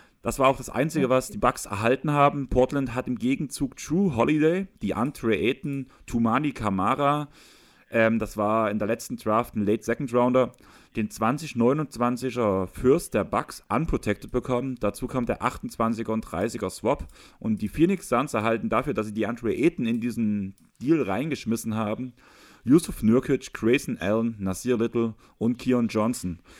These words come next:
Bevor ich aber eure beiden Meinungen dazu hören würde, habe ich direkt als erstes, nachdem der Deal rauskam, einfach mal Jonathan Hammacher gefragt, „Kannst du uns ein kurzes Snippet schicken?“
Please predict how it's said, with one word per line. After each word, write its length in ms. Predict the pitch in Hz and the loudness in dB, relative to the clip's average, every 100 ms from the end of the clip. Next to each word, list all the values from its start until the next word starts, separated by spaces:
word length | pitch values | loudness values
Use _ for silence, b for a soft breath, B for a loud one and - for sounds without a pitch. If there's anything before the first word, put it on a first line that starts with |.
| b - | b -6
Bevor 360 | 110 - 165 | -2 4 4
ich 180 | - - | 4 0
aber 340 | 120 113 113 | 0 2 2
eure 260 | 107 147 127 | 4 2 4
beiden 280 | 117 117 107 | 2 2 2
Meinungen 300 | 113 156 120 | 2 2 0
dazu 260 | 107 - | -2 -4
hören 280 | 107 113 117 | 0 0 2
würde, 300 | 123 139 139 135 B | 2 2 0 -4 B
habe 180 | - 110 | -4 -4
ich 100 | 117 | -4
direkt 340 | 110 113 139 - | -2 -2 -2 -4
als 140 | 110 | -6
erstes, 480 | - 151 - 127 - | -4 -4 -2 -2 -2
nachdem 320 | 110 - 113 | -4 0 0
der 160 | 117 101 | 2 0
Deal 160 | 107 | 0
rauskam, 500 | 101 135 - 113 113 | 0 0 0 0 0
einfach 280 | 113 110 120 | 0 -4 -4
mal 320 | 117 113 110 | -2 0 0
Jonathan 500 | 107 123 147 123 110 | 2 2 2 0 -2
Hammacher 320 | 117 165 104 87 | 0 0 0 0
gefragt, 580 | 101 - 98 131 - - b b b - | -6 -2 -2 -2 -6 -18 b b b -6
„Kannst 240 | 151 165 | -4 -2
du 40 | |
uns 120 | 170 - | -4 -4
ein 60 | |
kurzes 340 | 139 151 139 - | -4 -4 -6 -6
Snippet 320 | 156 156 - | -4 -2 -2
schicken?“ 380 | 120 120 170 | -4 -4 -8